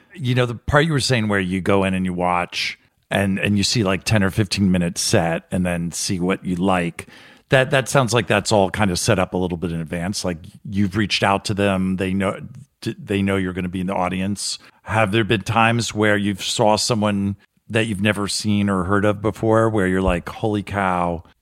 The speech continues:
they're, they're great," and go up to them and kind of approach them?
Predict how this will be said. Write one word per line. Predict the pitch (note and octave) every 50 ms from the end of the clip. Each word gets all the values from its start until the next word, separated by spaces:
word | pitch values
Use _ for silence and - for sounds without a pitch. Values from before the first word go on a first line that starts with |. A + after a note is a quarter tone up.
| _ - F3 -
they're, | - G#2+ G#2 G#2 G2+ F#2
they're | G#2 D3+ - - G#2+ G2+ F#2
great," | E2 - F#2+ F#2 F2+ F#2 G2+ - -
and | F#2 F2 F2+
go | D#2+ F#2+ F#2
up | F2+ - -
to | - G2
them | F#2 G2 G2 F#2+ G#2
and | G2+ F2+ E2+
kind | - F2+ F2+ F2 F2
of | D#2+ F2
approach | D#2+ _ _ _ - - - G#2+ G#2 - - -
them? | B2 C3 D3 D3+ C#3+